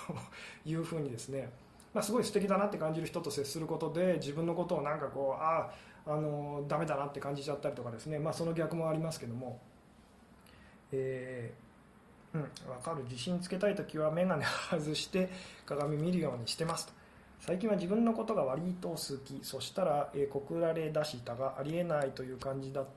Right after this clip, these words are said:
たので、えー、断ったと。それはもったいないですね。えー、あら、私ナルシストでしたかと。えー、そうですね。あの、私もでもその経験あるんですけども、その、えー、鏡を見てうっとりと。今じゃ信じら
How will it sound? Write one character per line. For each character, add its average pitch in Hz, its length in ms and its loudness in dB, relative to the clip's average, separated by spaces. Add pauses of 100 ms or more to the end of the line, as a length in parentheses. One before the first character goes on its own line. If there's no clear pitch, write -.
た 123 100 -4
の 117 180 -6
で、 151 220 0 (420)
え 127 280 -4
ー、 123 40 -8
断 151 280 2
っ 165 80 -6
た 135 100 0
と。 - 140 -10
そ - 140 -6
れ 165 60 -2
は 175 60 -2
も 160 80 0
っ - 60 -4
た 156 140 0
い 160 40 2
な 151 80 0
い 131 40 0
で - 60 -6
す - 120 -8
ね。 180 180 2 (220)
え 117 180 -6
ー、 123 40 -6
あ 135 40 -2
ら、 131 220 -2 (100)
私 139 300 -4
ナ 135 100 -2
ル 127 260 0
シ 147 160 -8
ス - 100 -10
ト 123 120 -6
で 123 140 -6
し - 80 -4
た 120 100 -6
か 127 140 -2
と。 - 120 -8 (520)
え 123 580 -4
ー、 - 40 -12
そ - 420 0
う 131 40 0
で 120 100 -6
す - 100 -8
ね。 196 340 4
あ 156 120 2
の、 156 100 2
私 233 220 4
も 233 100 4
で 233 80 6
も 165 100 4
そ 151 100 0
の 143 220 0
経 160 180 0
験 160 180 2
あ - 40 4
る 143 60 2
ん 123 40 -4
で 120 60 -6
す - 80 -8
け 123 60 -8
ど 123 80 -6
も、 147 200 -2
そ 127 140 -8
の、 120 200 -6 (540)
え 127 480 -4
ー、 143 200 -8 (120)
鏡 156 320 2
を - 20 0
見 143 100 -2
て 139 80 -2
う 127 40 -2
っ 127 40 -6 (140)
と 160 80 2
り - 60 0
と。 - 100 -10 (180)
今 190 220 4
じ - 80 0
ゃ - 20 -2
信 165 200 0
じ 160 80 -2
ら - 80 4